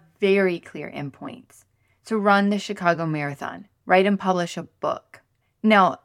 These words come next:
as in the example that I shared with you with my husband, Ryan, you might have to develop some habits in order to get to the achievement goal. But psychologically, you might find a difference in setting a habit goal than setting an achievement goal.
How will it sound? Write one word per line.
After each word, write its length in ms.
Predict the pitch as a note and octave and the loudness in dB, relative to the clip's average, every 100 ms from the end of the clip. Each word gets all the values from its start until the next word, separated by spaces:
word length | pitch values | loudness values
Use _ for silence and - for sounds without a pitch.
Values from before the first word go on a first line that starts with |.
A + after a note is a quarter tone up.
| _ | _
as 320 | G#3 G#3+ A3+ A3+ | 4 6 4 2
in 100 | G#3+ | 0
the 80 | |
example 540 | G3+ F#3+ F#3 F#3 F#3 F3+ | 0 -2 -4 -2 0 0
that 120 | E3+ | 2
I 100 | E3 | 0
shared 240 | - F3 | -4 -4
with 180 | F3 F3 | -4 -4
you 160 | E3+ D#3 | -6 -4
with 240 | D#3+ - _ - | -8 -10 _ -6
my 160 | D#3+ | -6
husband, 420 | E3 E3+ E3 D#3 E3 | -4 -6 -6 -8 -2
Ryan, 540 | G3+ G#3+ D#3+ D3 D#3+ _ _ _ _ _ | 0 0 -4 -10 -12 _ _ _ _ _
you 200 | G#3 A3+ | 0 4
might 200 | B3 G#3+ | 4 2
have 280 | F3+ F#3+ A#3+ | 2 0 0
to 100 | C4 | -4
develop 580 | A3 F#3+ E3+ D#3+ A3+ - | -6 -2 0 2 0 -4
some 180 | F#3 F3 | -12 -12
habits 580 | F3 F3 D#3+ E3 - | -4 -2 -2 -4 -8
in 160 | F3 E3 - | -12 -12 -4
order 300 | F#3 F#3 F3 | 0 0 -2
to 180 | - E3 | -6 -12
get 440 | - F#3 F3+ - | -4 0 0 -2
to 120 | - | -16
the 160 | E3 D#3 | -10 -8
achievement 640 | D#3 - - A3+ F#3+ E3 - | -10 -10 -10 -8 -6 -10 -10
goal. 380 | C#3 C#3 - _ _ _ _ _ _ | -8 -8 -8 _ _ _ _ _ _
But 180 | - - | -10 0
psychologically, 1080 | G3 F#3+ F#3 F3 G3 B3 - G#3 - E3 | 2 4 2 2 4 2 0 -8 -8 -8
you 340 | D3+ D3+ F3+ A3+ | -8 -6 -2 -2
might 300 | G#3 - G3 | -2 -4 -8
find 420 | - F#3 G#3 G#3 | -2 -2 -2 -2
a 60 | |
difference 800 | F#3+ F#3+ F#3+ D#3+ D3+ G3 - - _ _ - | -4 -4 -6 -8 -10 -12 -18 -20 _ _ -4
in 140 | G3+ | -2
setting 400 | G3 F#3 F3+ F#3 | 4 4 4 0
a 80 | F3 | -4
habit 360 | F3+ F#3+ F#3 F#3+ | 2 2 2 -2
goal 460 | D#3+ D#3 D#3 - | -2 0 0 -2
than 180 | F3 F3 | -8 -8
setting 320 | - F3 E3+ | -4 -4 -6
an 120 | D#3+ | -10
achievement 520 | D#3+ E3+ - G#3 F3 - | -10 -10 -6 -6 -6 -10
goal. 380 | C3+ C3 - | -10 -10 -14